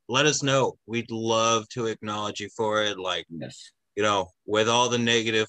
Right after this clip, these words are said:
Speaker 1: flying around in the world, I'd love to add a little more positive to that. Please just, you know, add in,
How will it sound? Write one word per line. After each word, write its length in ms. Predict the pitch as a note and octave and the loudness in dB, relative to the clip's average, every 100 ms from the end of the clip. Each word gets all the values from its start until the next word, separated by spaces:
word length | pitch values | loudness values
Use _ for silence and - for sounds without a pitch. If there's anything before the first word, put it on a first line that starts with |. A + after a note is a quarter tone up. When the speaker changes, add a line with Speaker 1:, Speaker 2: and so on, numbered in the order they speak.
| - | -2
Speaker 1:
flying 320 | G#2+ G#2+ G#2 | -2 0 -2
around 360 | G#2 G#2 G#2 | -2 -2 -4
in 100 | G#2 | -6
the 80 | G2+ | -10
world, 360 | F#2+ G2 G2 F#2+ | -6 -2 -2 0
I'd 220 | F#2+ F#2+ - F#2+ | 0 -2 -4 -6
love 300 | F#2+ F#2+ F#2 - | -2 0 -2 -6
to 100 | F#2+ | -8
add 220 | F#2 F#2 | -6 -6
a 80 | F#2 | -4
little 240 | F#2 F#2 | -4 -4
more 200 | F#2 F#2 - | -6 -10 -8
positive 500 | F2 E2+ - F2 F2 | -8 -8 -10 -12 -8
to 40 | |
that. 240 | F2 F2+ F2+ - | -6 -6 -8 -10
Please 260 | F2+ F2+ | -10 -8
just, 320 | - F2+ - - _ _ - | -10 -12 -14 -18 _ _ -16
you 80 | F#2+ | -12
know, 180 | E2 - _ _ _ _ _ _ _ _ _ _ _ | -12 -14 _ _ _ _ _ _ _ _ _ _ _
add 240 | G#2+ A#2 A#2+ | 0 2 4
in, 380 | B2+ A2 F2+ | 4 2 0